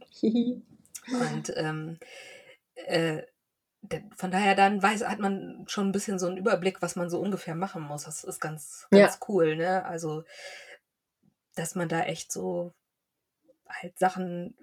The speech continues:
Speaker 2: äh, also, ne, dass man mit seinem Geld haushalten muss, dass man sich da anmelden muss, dass man hier auch
Speaker 1: Mhm.
Speaker 2: diese ganze K S K-Geschichte ist ja auch so.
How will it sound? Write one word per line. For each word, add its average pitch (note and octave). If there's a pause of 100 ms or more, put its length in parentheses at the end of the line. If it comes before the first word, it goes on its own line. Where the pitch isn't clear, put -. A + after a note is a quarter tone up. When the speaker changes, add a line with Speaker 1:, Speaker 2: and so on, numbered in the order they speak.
Speaker 2:
äh, -
also, F3+
ne, A#3
dass G#3+
man A#3
mit A3+
seinem A#3
Geld F#3
haushalten F3
muss, F3
dass F#3+
man G#3+
sich G#3
da F3+
anmelden E3
muss, E3+
dass -
man G3+
hier F#3+
auch F#3+
Speaker 1:
Mhm. -
Speaker 2:
diese G3
ganze F#3
K G3
S F3+
K-Geschichte F#3+
ist -
ja F#3+
auch F#3+
so. F3+